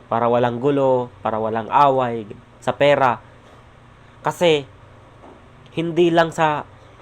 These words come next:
pamilya nangyayari yan, kundi sa ibang tao. May mga krimen pa ngang nangyayari dyan eh. Ano? Tulog yung pamilya, biglang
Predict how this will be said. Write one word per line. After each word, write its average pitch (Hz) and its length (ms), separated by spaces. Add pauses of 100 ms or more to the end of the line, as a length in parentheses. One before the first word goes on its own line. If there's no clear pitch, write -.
(240)
pamilya 147 480
nangyayari 139 520
yan, 117 200
kundi 123 240
sa 120 160
ibang 123 240
tao. 113 400 (720)
May 156 160
mga 165 240
krimen 160 400
pa 156 120
ngang 156 200
nangyayari 151 560
dyan 151 220 (140)
eh. - 20 (2500)
Ano? 123 400 (1600)
Tulog 135 320
yung 139 240
pamilya, 147 640 (960)
biglang 131 720